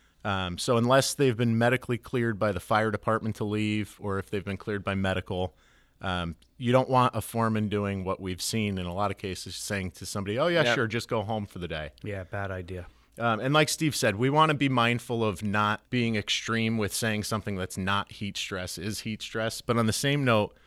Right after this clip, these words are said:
Speaker 1: an employee should not be using their own time to cover a work-related injury
Speaker 2: Absolutely.
Speaker 1: in the
Speaker 3: Right.
Speaker 1: event that they experience true heat stress.
Speaker 3: Yep. If it's too hot at work and you get sick because of it, that's, you know, that, that's, that's a compensable,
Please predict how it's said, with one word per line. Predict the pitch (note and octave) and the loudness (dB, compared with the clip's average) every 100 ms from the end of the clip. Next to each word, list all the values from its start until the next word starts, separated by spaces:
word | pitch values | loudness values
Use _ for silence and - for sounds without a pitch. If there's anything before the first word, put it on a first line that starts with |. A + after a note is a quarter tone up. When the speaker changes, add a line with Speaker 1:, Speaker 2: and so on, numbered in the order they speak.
| - _ - | -20 _ -4
Speaker 1:
an | A2 | 0
employee | A2+ G#2 B2+ C3 B2+ | 0 0 0 2 0
should | - G#2 | -2 -2
not | G#2+ G#2+ G#2 | -2 -2 -2
be | |
using | G2+ G#2 G#2+ G#2+ G2 | -4 -2 -2 0 0
their | F#2+ | 0
own | G2+ G2+ | 0 -2
time | - G2+ F#2+ F#2 F2+ - | 0 0 0 -2 -6 -8
to | G#2 | -8
cover | - A2 G2+ F#2+ | -2 -2 0 -2
a | |
work-related | F2 F#2 G#2 - G2+ F#2+ F#2 | -2 -2 -2 -4 -4 -2 -2
injury | F2+ F2+ F#2 F2 E2+ | -2 -4 -6 -6 -2
Speaker 2:
Absolutely. | A#2+ - A2+ A#2 A#2+ G#2+ G2+ | -2 0 -2 -2 -2 -4 -4
Speaker 1:
in | G#2+ | -2
the | G#2 | 0
Speaker 3:
Right. | G2 | 0
Speaker 1:
event | F2 F#2+ F2 | 0 -4 -4
that | F#2+ | -6
they | F#2 F2 | -4 -4
experience | - - F#2 E2+ D#2+ | -6 -6 -4 -4 -6
true | - F2+ | -6 -6
heat | D#2 D#2+ | -6 -8
stress. | - - - - | -10 -12 -10 -10
Speaker 3:
Yep. | - _ _ | -10 _ _
If | B2+ | -8
it's | A2+ - | -8 -8
too | - C#3 | -4 -2
hot | C#3 B2+ | 0 -2
at | A#2+ | -2
work | B2 D3 A2 | -2 -2 -4
and | G2+ | -4
you | |
get | G#2 G#2+ | -4 -6
sick | - - A#2+ - | -6 -4 -4 -4
because | - G2 A2 G2+ | -8 -4 -2 -2
of | G#2+ | -2
it, | B2 C#3 | -4 -4
that's, | A2 G#2+ - - | -6 -6 -8 -8
you | A#2+ | -4
know, | A2 G2+ F#2+ | -2 -4 -4
that, | - A2 - - | -6 -6 -6 -8
that's, | A#2+ - - - - - | -6 -6 -8 -10 -12 -4
that's | C3 - | -2 -2
a | C#3 | -6
compensable, | - A#2+ - C3 C3+ - B2 B2 A#2+ B2 | -4 -4 -4 -2 -2 0 0 2 2 0